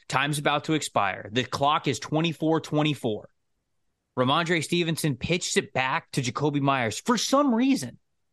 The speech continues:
I don't really know why. It's not like Jakobi, like, had a lane. You know, like, it's not like, it wasn't like a rugby toss where it's like, "Okay, I'm, I'm taking everybody. They're coming to tackle me."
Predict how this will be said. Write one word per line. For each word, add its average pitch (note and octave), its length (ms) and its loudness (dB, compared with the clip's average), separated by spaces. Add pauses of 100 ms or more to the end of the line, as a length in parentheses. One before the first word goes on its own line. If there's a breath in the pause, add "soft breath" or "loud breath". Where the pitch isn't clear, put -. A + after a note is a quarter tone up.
(220)
I G3 80 0
don't B3+ 160 4
really C4+ 220 6
know A3+ 180 2
why. A3 320 0 (240 soft breath)
It's G#3+ 180 2
not C#4 140 2
like D#4+ 140 2
Jakobi, A#3 500 2
like, F#3+ 200 0 (140 loud breath)
had A3 240 2
a G3 60 2
lane. D3+ 500 2 (300)
You F3 80 4
know, G#3 60 4
like, G3+ 120 2
it's G3+ 100 0
not C4+ 120 2
like, C#4 100 4
it A3 80 4
wasn't B3+ 180 4
like D#4 140 4
a A#3+ 60 4
rugby F#3+ 400 2
toss D3+ 360 0
where D#3 120 2
it's C#3+ 80 -2
like, C#3 120 0
"Okay, E3 260 0
I'm, F3 180 -2
I'm E3 160 -2
taking F3+ 240 0
everybody. E3+ 340 2
They're E3 120 0
coming F#3 180 -2
to E3 80 -2
tackle E3+ 280 -2
me." E3+ 220 -2